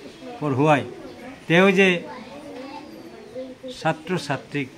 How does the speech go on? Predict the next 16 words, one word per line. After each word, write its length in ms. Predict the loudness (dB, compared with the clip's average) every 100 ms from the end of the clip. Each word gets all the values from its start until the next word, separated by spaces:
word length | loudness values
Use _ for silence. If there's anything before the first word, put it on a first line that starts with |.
| -18 -20 -10 -2
গাঁৱলীয়া 520 | 4 4 4 4 4
ৰাইজৰ 360 | 4 2 2 -2
ছাত্ৰ 420 | -4 -8 -8 -8 -6
ছাত্ৰীক, 360 | -10 -8 -6 -6
ল'ৰা 240 | -4 -2 -2 -4
ছোৱালীক 240 | -6 -6 -10
যে 220 | -12 -12 -18 -14 -10
শিক্ষা 340 | -8 -6 -8 -6
প্ৰদান 260 | -6 -6 -6
কৰিছে, 300 | -6 -6 -8 -12 -12 -12 -14 -20 -10
আমি 220 | -2 0 2
তাৰ 220 | 0 0
কাৰণে 340 | 0 0 -2 -6 -16 -18 -18 -20 -20 -6
বহুত 140 | -4 -4 -10 -16 -8
ধন্যবাদ 360 | 0 2 2 0
জ্ঞা-, 240 | -2 -4